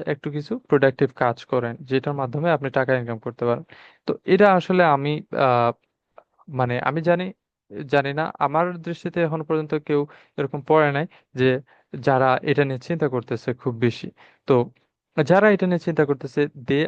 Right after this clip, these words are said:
are literally making money এবং they are doing nothing, but they are making money, right?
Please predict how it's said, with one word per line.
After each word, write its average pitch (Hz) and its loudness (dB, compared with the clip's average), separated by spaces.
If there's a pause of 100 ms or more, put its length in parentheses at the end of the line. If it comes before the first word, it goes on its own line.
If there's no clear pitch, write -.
are 143 0 (120)
literally 131 -4
making 120 -6
money 113 -8 (460)
এবং 131 2
they 139 6
are 143 4
doing 156 0
nothing, 165 0 (240)
but - -4
they 135 6
are 135 4
making 123 0
money, 113 -6
right? 156 0